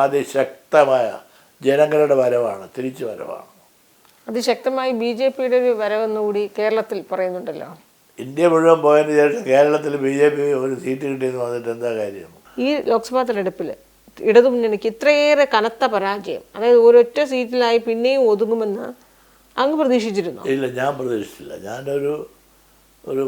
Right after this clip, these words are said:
Speaker 1: മൂന്ന് നാല് സീറ്റ് വരെ ഞാൻ പ്രതീക്ഷിച്ചതാണ്. അതിൽ ഒരു സീറ്റ് ഞങ്ങൾക്ക്, ഒരു മൂന്ന്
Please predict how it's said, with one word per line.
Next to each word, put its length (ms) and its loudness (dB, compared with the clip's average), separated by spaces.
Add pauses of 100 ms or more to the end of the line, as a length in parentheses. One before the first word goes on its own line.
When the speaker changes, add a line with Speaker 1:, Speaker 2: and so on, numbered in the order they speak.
(100)
Speaker 1:
മൂന്ന് 280 -6
നാല് 240 0 (100)
സീറ്റ് 340 -6 (580)
വരെ 260 -4
ഞാൻ 180 -6
പ്രതീക്ഷിച്ചതാണ്. 720 -12 (340)
അതിൽ 180 0 (140)
ഒരു 200 0
സീറ്റ് 220 -2 (100)
ഞങ്ങൾക്ക്, 440 -4 (220)
ഒരു 120 -8 (120)
മൂന്ന് 260 -8